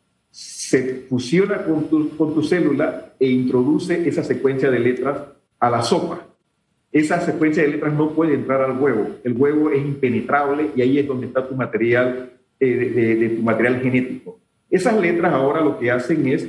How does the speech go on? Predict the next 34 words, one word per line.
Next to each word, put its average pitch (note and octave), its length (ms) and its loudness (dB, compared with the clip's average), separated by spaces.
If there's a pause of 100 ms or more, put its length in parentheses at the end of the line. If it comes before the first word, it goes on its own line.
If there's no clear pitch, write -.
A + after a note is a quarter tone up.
(440)
van C3 320 0
al F3+ 160 2
lector D3+ 380 0
de D#3+ 120 -2
código C#3+ 380 2
de F#3+ 80 0
barra, D3+ 540 -2
que B2 80 0
es B2 60 4
el C3+ 100 2
ribosoma, D#3 720 0
es - 120 0
como C#3+ 200 0
un, C#3+ 220 0
un C#3+ 120 2
R-, C#3 360 2
es C3 100 -2
como C3 220 0
un C3 360 0
email, C#3+ 600 0 (320)
y C#3 160 4
ese F3 460 -2 (100)
código F3 320 2
de C#3+ 80 2
barras D3+ 380 0
lo C3+ 120 2
lee C#3+ 500 -2 (300)
y C3 80 0
ahora D3+ 220 2
lo D3 140 -2
convierte C#3+ 460 0
en C#3+ 100 -4
una C#3+ 200 -2
proteína. A2+ 640 -2